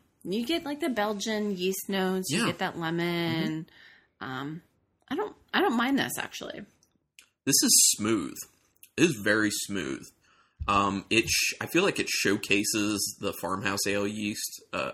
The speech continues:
Speaker 2: a good amount.
Speaker 1: Yeah.
Speaker 2: And then just kinda gives it the backup of a little bit of straw, a little bit of kind of a honey kiss on there, and,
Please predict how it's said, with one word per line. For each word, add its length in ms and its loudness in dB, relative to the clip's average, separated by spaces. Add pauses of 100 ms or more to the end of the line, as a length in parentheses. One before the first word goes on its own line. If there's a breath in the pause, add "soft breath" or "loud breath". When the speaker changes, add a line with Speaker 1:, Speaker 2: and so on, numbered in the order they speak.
Speaker 2:
a 160 -6
good 260 -6
amount. 460 -4 (180)
Speaker 1:
Yeah. 280 -4 (600 loud breath)
Speaker 2:
And 160 0
then 140 2
just 160 0
kinda 240 0
gives 180 -6
it 140 -2
the 40 -10
backup 540 -2
of 220 -4
a 40 -12
little 220 2
bit 100 2
of 60 2
straw, 420 4
a 40 2
little 240 2
bit 160 2
of 120 -2 (120)
kind 160 -4
of 80 -4
a 40 -2
honey 540 -4 (580 loud breath)
kiss 180 4 (200)
on 240 0
there, 420 2
and, 520 -2